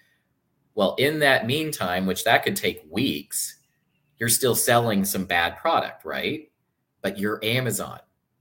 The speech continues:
That opens them up to a huge amount of liability because people care. They care that Amazon should be perfect.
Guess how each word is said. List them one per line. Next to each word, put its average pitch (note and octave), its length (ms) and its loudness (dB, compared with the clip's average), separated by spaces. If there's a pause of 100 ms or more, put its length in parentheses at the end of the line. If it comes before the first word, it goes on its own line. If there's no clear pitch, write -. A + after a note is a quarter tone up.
(680)
That G#2+ 240 2
opens A#2+ 400 -2
them A2 240 0
up F#2 220 -2
to F2+ 240 -4
a E2+ 40 -2
huge - 500 -10
amount F#2+ 280 -4
of F2 80 -10
liability F2+ 960 -2 (240)
because G#2 460 -6
people F2+ 520 -12
care. E2 560 -10 (460)
They D#2+ 120 -6
care A2 380 -4
that A2+ 240 -4
Amazon F#2 540 -4
should A#2+ 360 -4
be G#2+ 140 -6
perfect. - 640 -12